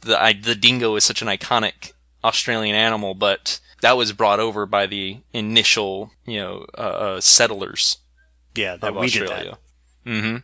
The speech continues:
Speaker 1: And so you get really cool things like that. There's also some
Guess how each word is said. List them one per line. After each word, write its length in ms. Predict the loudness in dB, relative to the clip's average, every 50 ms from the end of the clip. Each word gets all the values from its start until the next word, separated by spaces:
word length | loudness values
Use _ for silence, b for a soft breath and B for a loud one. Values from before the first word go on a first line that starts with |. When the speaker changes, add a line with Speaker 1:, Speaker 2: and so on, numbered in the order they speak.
| _ _ _ _
Speaker 1:
And 160 | -6 -2 0
so 140 | 0 2 0
you 160 | 0 -2 -2
get 180 | 0 0 0 0
really 220 | -2 -4 -4 -4
cool 160 | -4 -6 -8 -8
things 180 | -8 -6 -6
like 140 | -6 -6 -4
that. 200 | -4 -2 -2 -2
There's 140 | -2 0 2
also 220 | 2 4 4 4 4
some 460 | 4 4 4 0 -4 -6 -8 -12